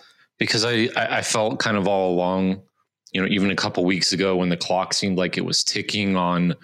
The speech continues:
you know, January first, that something would get done, and maybe not for January first, which, as you mentioned, it seems like it's been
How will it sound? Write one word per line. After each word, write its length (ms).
you 100
know, 120
January 520
first, 580
that 360
something 380
would 140
get 180
done, 260
and 140
maybe 240
not 480
for 220
January 400
first, 420
which, 340
as 180
you 60
mentioned, 420
it 100
seems 220
like 160
it's 140
been 340